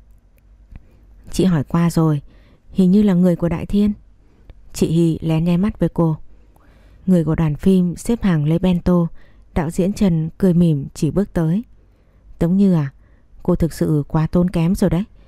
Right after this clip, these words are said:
Không ngờ lại mời mọi người ăn một bento ngon như vậy." "Không có gì." Tống Như cười đáp lại, đang muốn gọi điện thoại cảm ơn với Dương Gia Cửu. Ngay lúc này, vài tên đàn ông đeo khẩu trang xông vào, chỉ vào Tống Như quát to.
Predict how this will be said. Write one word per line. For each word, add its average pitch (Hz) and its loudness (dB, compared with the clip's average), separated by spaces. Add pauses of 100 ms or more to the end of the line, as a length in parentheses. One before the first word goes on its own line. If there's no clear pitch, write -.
(240)
Không 214 0
ngờ 175 2
lại 170 0
mời 180 2
mọi 170 -2
người 175 2
ăn 214 -2
một 190 0
bento 202 -2
ngon 202 0
như 196 0
vậy." 165 -4 (840)
"Không 185 -2
có 196 -2
gì." 160 -4 (600)
Tống 170 -2
Như 180 2
cười 165 -2
đáp 190 -4
lại, 165 -2 (520)
đang 175 0
muốn 175 2
gọi 196 -2
điện 180 -2
thoại 175 -2
cảm 147 -4
ơn 180 2
với 185 0
Dương 190 0
Gia 165 -2
Cửu. 160 0 (880)
Ngay 175 2
lúc 220 2
này, 160 2 (400)
vài 185 0
tên 226 0
đàn 180 0
ông 196 -2
đeo 208 0
khẩu 175 0
trang 190 -4
xông 202 -2
vào, 151 -2 (440)
chỉ 180 0
vào 160 -2
Tống 170 -2
Như 196 2
quát 208 -4
to. 175 0